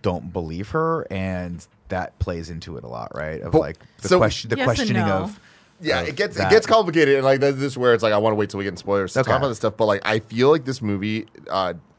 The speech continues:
Speaker 2: expertly navigates between, is this about mental health? Is this about, uh,
Speaker 1: Spousal abu-, or,
Speaker 2: the, like,
Speaker 1: abuse.
Speaker 2: abuse?
Speaker 1: Right.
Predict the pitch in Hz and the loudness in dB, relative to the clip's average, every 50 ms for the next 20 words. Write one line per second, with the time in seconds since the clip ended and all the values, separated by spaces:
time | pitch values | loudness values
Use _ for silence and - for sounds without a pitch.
0 | _ _ _ _ _ - 117 110 - - - - 107 107 101 - 95 98 95 92 | _ _ _ _ _ -4 -4 -4 -4 -6 -4 -2 0 -2 0 -2 -4 -4 -4 -4
1 | 90 85 80 - - - - 95 107 113 104 101 98 104 95 - 95 90 87 80 | -6 -8 -10 -14 -18 -12 -6 -4 0 2 2 2 2 0 -2 -4 -4 -6 -6 -8
2 | - - - - - _ _ _ _ _ _ - 87 87 113 - - - 107 110 | -10 -12 -14 -14 -16 _ _ _ _ _ _ -6 -4 -2 -2 -2 -4 -6 -6 -4
3 | 113 110 107 104 101 98 95 95 87 - _ _ _ _ _ _ _ _ _ _ | -2 -2 -2 -2 -4 -4 -6 -8 -10 -12 _ _ _ _ _ _ _ _ _ _
4 | _ _ _ _ - 117 117 117 101 117 131 131 - 156 123 139 135 131 123 131 | _ _ _ _ -4 -2 -2 -2 -2 -2 -2 -2 -2 -2 0 2 2 2 0 -2
5 | 123 120 - - 92 87 - - 113 110 135 185 - - _ _ _ _ - 131 | -4 -4 -4 -6 -8 -10 -8 -6 -4 -2 -2 -4 -6 -10 _ _ _ _ -2 -2
6 | 123 101 95 123 127 127 - 117 98 101 110 107 107 101 101 - _ _ _ _ | -2 0 0 -2 -2 0 -2 -2 0 2 2 2 2 2 0 -4 _ _ _ _
7 | _ _ _ _ - 104 110 104 95 92 92 90 95 92 95 90 92 90 85 87 | _ _ _ _ -2 0 0 0 0 -2 -2 -2 -2 -2 -2 -4 -8 -10 -10 -8
8 | 80 87 85 80 78 71 - - - - - 95 - 101 92 113 110 98 92 95 | -8 -6 -6 -6 -6 -6 -6 -8 -10 -10 -8 -6 -4 -2 0 0 0 0 -2 -4
9 | 95 107 117 143 190 190 - - 101 95 90 117 113 - | -2 -2 0 0 0 -2 -2 -4 -4 -4 -4 -4 -6 -6